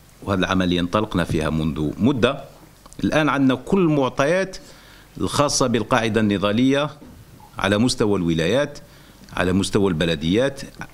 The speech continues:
أي على مستوى المحافظات وعلى مستوى القسمات، وسننطلق في القريب إن شاء الله في العملية الثانية،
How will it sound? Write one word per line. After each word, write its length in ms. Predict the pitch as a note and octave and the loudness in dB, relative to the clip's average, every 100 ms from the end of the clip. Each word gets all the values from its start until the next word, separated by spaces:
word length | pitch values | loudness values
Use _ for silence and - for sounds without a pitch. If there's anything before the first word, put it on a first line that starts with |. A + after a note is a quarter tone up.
| - | -2
أي 220 | G2+ F#2 | 0 0
على 200 | G2 G2 | 0 0
مستوى 340 | F#2 - F#2+ | 0 0 2
المحافظات 760 | F2+ D#2+ - F#2+ F#2 G2 C#3+ A#2 | 2 0 0 0 0 0 -2 -2
وعلى 240 | G2 G2 | -2 0
مستوى 360 | F2+ A#2 G2 E2 | 0 0 0 -2
القسمات، 580 | - F#2+ A2 C#3 G3 - - - - - - | -2 -2 0 0 -2 -6 -20 -20 -20 -18 -6
وسننطلق 920 | A2+ - A2+ D#3+ C3 G2+ D#3 - - - - | -2 2 2 2 0 0 -2 -6 -18 -20 -10
في 60 | |
القريب 480 | F2 - G#2 C#3 C3 - - - - - - | -6 -2 0 0 -4 -10 -20 -20 -20 -20 -10
إن 60 | - | -4
شاء 220 | - - | -2 0
الله 280 | F2+ C#3+ D#3+ | 0 2 0
في 120 | - | -2
العملية 460 | - F#2 F2+ G2+ | -2 0 0 0
الثانية، 560 | D#2+ - C#3 C#3+ D#3 F3+ | 0 0 0 2 2 0